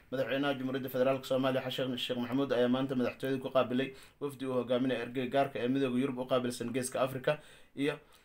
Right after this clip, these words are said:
lagu, marwada lagu magacaabo, een, Anita Weber. Kulanka ayaa waxaa looga wada hadlay dib u soo celinta taageerada Midowga Yurub iyo Soomaaliya, iyadoo ay soo bandhigtay sida ay wax uga go'an tahay inay Midowga Yurub garab istaagto dowladda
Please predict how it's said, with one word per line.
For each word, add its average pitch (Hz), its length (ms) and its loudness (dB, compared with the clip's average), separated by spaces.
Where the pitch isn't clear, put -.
lagu, 127 320 -2
marwada 143 360 6
lagu 143 160 4
magacaabo, 131 560 6
een, 135 220 2
Anita 139 500 2
Weber. 127 280 -2
Kulanka 151 360 0
ayaa 135 180 8
waxaa 143 240 4
looga 135 220 4
wada 143 160 4
hadlay 127 280 0
dib 143 120 -8
u 143 80 -8
soo 135 280 -2
celinta 143 400 0
taageerada 135 480 2
Midowga 143 320 0
Yurub 160 240 2
iyo 135 160 -2
Soomaaliya, 127 580 2
iyadoo 139 380 4
ay 131 80 0
soo 131 160 2
bandhigtay 139 540 0
sida 143 300 0
ay 127 60 4
wax 139 160 2
uga 135 180 -4
go'an 131 280 0
tahay 131 160 2
inay 135 120 2
Midowga 135 340 0
Yurub 131 220 0
garab - 180 -2
istaagto 127 360 -2
dowladda 127 340 -2